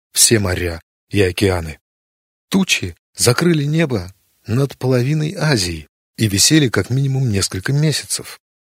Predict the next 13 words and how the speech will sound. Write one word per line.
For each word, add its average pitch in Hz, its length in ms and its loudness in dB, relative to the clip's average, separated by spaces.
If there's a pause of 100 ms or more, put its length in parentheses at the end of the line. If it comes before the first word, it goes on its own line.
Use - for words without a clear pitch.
(200)
Растения 135 580 0
были 104 360 -2
засыпаны 90 600 -4
пеплом, 135 420 -4 (280)
а 90 160 -2
оставшиеся 90 760 -6
на 92 140 -6
поверхности 95 680 -4 (380)
гибли 92 540 -6
от 104 180 -4
отсутствия - 520 -6
света. - 420 -6 (600)
Климат 156 440 2